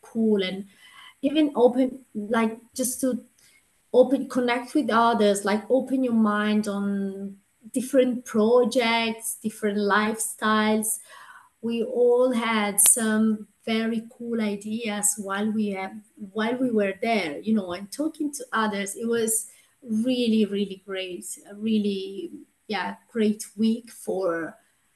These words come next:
like, focus, even, like, focus. So even if we were in workation in the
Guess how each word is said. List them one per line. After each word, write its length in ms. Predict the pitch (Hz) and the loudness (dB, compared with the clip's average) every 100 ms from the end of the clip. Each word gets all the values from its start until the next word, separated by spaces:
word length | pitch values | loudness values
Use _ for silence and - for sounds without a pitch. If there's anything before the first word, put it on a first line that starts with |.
| _ 220 | _ -4
like, 200 | 226 - | -4 -6
focus, 920 | - 226 220 220 285 294 320 - - | -2 4 4 4 -2 0 -2 -4 -2
even, 320 | 285 415 403 - | -2 0 -2 0
like, 220 | 254 254 | -2 -4
focus. 520 | - - 285 311 311 | -4 4 4 2 -2
So 40 | 233 | 0
even 440 | 294 359 302 277 | 0 0 -2 -2
if 160 | 254 - | -4 -4
we 100 | 240 | -2
were 240 | 226 233 | 0 0
in 200 | 226 233 | 0 0
workation 760 | 196 202 254 247 214 - 196 190 | -4 -4 -4 -2 -2 -6 -6 -6
in 140 | |
the 80 | 202 | -6